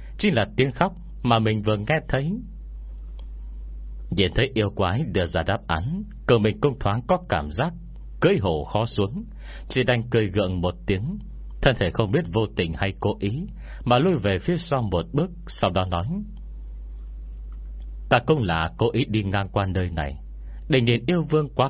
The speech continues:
cố một chút. Ngày mai lão nhân gia ngài ấy được chôn cất rồi, cầu mong lão phu nhân sớm ngày đầu thai. Đợi đến khi ta chết đi, sẽ làm con trai của ông ấy, để tiếp tục mối duyên phận cha con còn đang dang dở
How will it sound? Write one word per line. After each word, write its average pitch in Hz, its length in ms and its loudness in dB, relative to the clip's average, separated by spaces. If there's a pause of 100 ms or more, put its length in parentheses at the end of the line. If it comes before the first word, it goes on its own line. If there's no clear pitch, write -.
cố 165 120 2
một 87 240 0 (120)
chút. 165 140 2 (640)
Ngày 87 160 2
mai 95 220 2
lão 113 160 2
nhân 98 240 2
gia 90 200 0
ngài 85 320 -2
ấy 98 260 0
được 85 220 0
chôn 98 220 0
cất 180 240 0
rồi, 82 260 -4 (580)
cầu 113 120 6
mong 107 220 4
lão 156 120 4
phu 120 200 2
nhân 98 300 2
sớm 156 340 0
ngày 87 160 2
đầu 80 340 0
thai. 98 220 -2 (720)
Đợi 104 140 6
đến 113 200 4
khi 98 360 2
ta 95 200 4
chết - 240 2
đi, 85 160 0 (340)
sẽ - 180 2
làm 101 280 2 (100)
con 170 240 0
trai 143 400 0
của 185 100 4
ông 104 240 0
ấy, 104 200 0 (640)
để 120 200 6
tiếp - 100 4 (120)
tục 92 180 2
mối 123 200 4
duyên 107 220 0
phận 85 380 0
cha 110 180 0 (120)
con 101 220 0 (320)
còn 110 140 6
đang 165 180 2
dang 165 220 2
dở 80 280 2